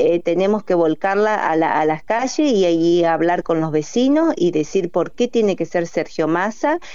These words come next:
el presidente de todos los argentinos. Y estoy segura que Entre Ríos va a responder a eso y cada territorio va a re-, Concordia ganó Massa, entonces ahí, ahí vos, vos podés ver. Entonces, eh, tenemos que salir a eso,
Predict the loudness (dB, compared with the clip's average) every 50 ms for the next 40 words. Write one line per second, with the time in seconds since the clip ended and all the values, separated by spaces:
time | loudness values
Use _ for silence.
0 | -18 -8 -4 -4 -2 0 0 -2 -2 0 0 2 2 2 0 0 0 0 0 0
1 | 0 0 0 0 0 -2 -2 -4 -4 -4 -4 -4 -4 -4 -2 -2 -2 0 0 -2
2 | -4 -8 -10 -14 -18 -14 -4 -2 0 0 0 0 -2 -2 -2 -2 -2 0 2 2
3 | 2 2 2 0 0 -2 -2 0 0 -2 0 0 0 0 2 2 2 2 2 0
4 | 0 -2 -4 -4 -2 -2 0 0 0 2 2 0 0 -2 -2 -2 -2 -2 -2 -2
5 | 0 0 0 0 0 -2 -4 -2 -2 -4 -4 -2 0 0 2 2 2 2 0 0
6 | -2 -2 -2 -2 -4 -4 -4 -2 -2 -2 -2 -2 0 0 2 2 2 2 2 2
7 | 2 0 0 0 0 0 0 0 -2 -2 -4 -4 -4 -4 -6 -10 -16 -20 -18 -18
8 | -18 -8 -2 -2 -2 0 0 -2 -2 -2 0 0 2 2 2 2 2 4 4 4
9 | 2 2 2 2 2 2 2 2 4 4 2 2 0 -2 -2 -2 -2 -2 -2 0
10 | 0 2 2 2 0 0 2 2 2 2 0 -2 -4 -8 -18 -18 -10 -6 -4 -4
11 | -2 -2 0 0 0 0 -2 -2 -2 0 2 2 2 2 2 2 4 4 4 2
12 | 2 0 0 0 2 2 2 2 0 0 -2 0 0 2 2 2 2 2 2 2
13 | 0 0 -2 -4 -2 -2 -2 -4